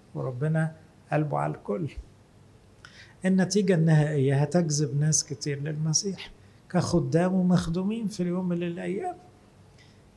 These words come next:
يبقى لو غلبت ال spiritual indifference ده، اللامبالاة دي، انت كده طلعت خطوة مهمة قوي، وأصبحت focusing، focused كده،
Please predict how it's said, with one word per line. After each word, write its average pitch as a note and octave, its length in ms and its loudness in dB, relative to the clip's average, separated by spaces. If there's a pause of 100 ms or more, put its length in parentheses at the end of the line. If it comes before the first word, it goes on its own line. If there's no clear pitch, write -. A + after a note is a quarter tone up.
(160)
يبقى D3+ 240 -2
لو F#3+ 200 6
غلبت E3 520 0
ال B2+ 200 0
spiritual D#3 880 -2
indifference D3 840 0
ده، C#3+ 220 0 (600)
اللامبالاة C#3 800 0
دي، D#3+ 260 -2 (640)
انت D#3+ 220 2
كده D3 300 0
طلعت D3 360 0
خطوة D#3 440 0
مهمة D3+ 460 4
قوي، E3+ 340 0
وأصبحت D3 640 -4
focusing، A#2+ 840 0 (440)
focused D3+ 520 0
كده، B2 160 -16